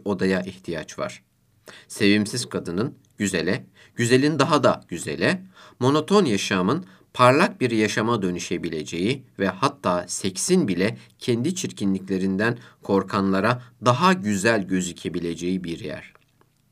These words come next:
Bize dünyadaki bazı güzel kadınların isteklilikleri ve hayatlarında ihtiyaç duydukları sihir hakkında gizli şüpheleri olduğu söylenir.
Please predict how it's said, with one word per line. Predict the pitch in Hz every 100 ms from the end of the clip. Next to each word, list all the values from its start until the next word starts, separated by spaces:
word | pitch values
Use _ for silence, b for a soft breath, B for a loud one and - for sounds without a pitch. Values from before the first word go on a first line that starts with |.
| _ _ _ _ _ - B B B
Bize | 139 226
dünyadaki | 160 139 131 123 123 127
bazı | 117 165 151
güzel | 117 98 123 120
kadınların | 110 95 95 95 110 - B _
isteklilikleri | - - 117 95 98 95 92 95 113 98
ve | 123 185 -
hayatlarında | - 104 117 123 127 123 127 143
ihtiyaç | 151 120 - 139 156 185
duydukları | 110 98 95 101 101 92 B
sihir | - - 117 190
hakkında | 185 107 - 104 92 123 B B _
gizli | 120 120 131
şüpheleri | 190 - 123 117 110 113
olduğu | 101 95 87 87
söylenir. | - 85 80 78 71 -